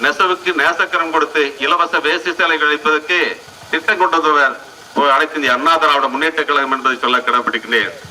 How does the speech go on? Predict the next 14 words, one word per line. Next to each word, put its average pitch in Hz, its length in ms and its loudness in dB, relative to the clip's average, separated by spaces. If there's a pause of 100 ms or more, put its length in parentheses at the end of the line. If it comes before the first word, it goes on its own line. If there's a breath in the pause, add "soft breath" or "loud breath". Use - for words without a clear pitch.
(360)
ஆனால் 143 400 4
மூன்றாண்டு 165 540 2
காலமாக 156 760 2
ஆட்சி 165 320 2
பொறுப்பேற்ற 156 440 0
திராவிட 139 360 4
முன்னேற்ற 160 400 -2
கழகம் 156 460 2 (520)
இன்று 156 500 0
மக்கள் 143 320 2
விரோத 170 260 4
ஆட்சி 160 280 2
நடத்தி 143 220 0
கொடுக்குது. 127 360 -2